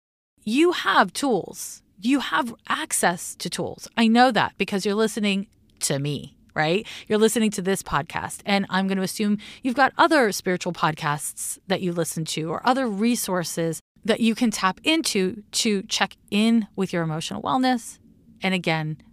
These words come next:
adjust your behavior to be more supportive. Because it's not enough to be data collectors, which is very tempting with astrology and in this very digital age we're living in. But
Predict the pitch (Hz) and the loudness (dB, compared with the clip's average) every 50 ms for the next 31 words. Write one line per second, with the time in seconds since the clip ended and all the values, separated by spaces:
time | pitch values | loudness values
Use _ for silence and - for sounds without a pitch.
0 | _ _ _ - - 190 - 190 185 180 - - 214 190 226 220 185 185 165 165 | _ _ _ -8 -6 0 2 2 2 2 0 -2 -4 -2 -2 -4 -4 -4 -4 -4
1 | 160 160 185 170 180 165 156 156 170 - - - 170 - - - - - - 196 | -4 -4 -4 -6 -6 -6 -6 -8 -8 -10 -10 -10 -12 -12 -16 -20 -20 -10 -6 -4
2 | 175 165 160 - - - 160 - - - _ _ _ _ _ _ - - - - | -4 -4 -4 -8 -12 -16 -18 -20 -20 -20 _ _ _ _ _ _ -20 -20 -20 -20
3 | - - - - 240 247 262 214 247 233 - 220 214 226 220 240 247 277 262 247 | -20 -20 -8 0 2 2 2 2 0 -2 0 2 4 4 6 6 4 4 4 6
4 | 262 262 254 - - - 226 196 226 208 180 160 - - 233 233 233 240 220 - | 6 4 4 2 -2 -8 -6 -4 -2 -2 -4 -2 0 4 4 4 4 4 0 -2
5 | - 190 170 147 143 - - 127 - - 151 - 156 151 - 160 - - - 175 | -4 -2 -2 -2 -2 -4 -6 -8 -8 -8 -10 -10 -10 -10 -10 -10 -12 -12 -12 -12
6 | 196 - _ - - - - 302 330 302 - - 190 165 - 208 202 226 - 185 | -14 -14 _ -8 -6 -2 0 2 2 2 2 0 -2 -2 -2 -6 -6 -4 -4 -4
7 | 185 - - - - - 294 277 269 285 277 240 - 262 247 240 233 220 - - | -2 -2 -4 -6 -4 -2 0 2 4 2 2 2 0 0 0 0 0 -2 -4 -8
8 | - - - - - - 226 214 208 196 190 175 - - - 196 196 185 180 - | -16 -20 -20 -16 -4 0 2 4 4 4 2 0 -2 -2 0 0 2 2 0 0
9 | 185 190 190 185 185 - 180 165 - 180 165 165 - - 165 165 175 - - 160 | 0 2 2 2 2 0 -4 -2 -2 -4 -4 -4 -4 -4 -2 -2 -4 -4 -6 -4
10 | 165 196 196 190 190 170 160 151 151 156 - - - - - - - _ _ - | -2 0 0 0 0 -2 -2 -4 -6 -8 -10 -12 -18 -20 -20 -20 -20 _ _ 0
11 | 240 - | 0 0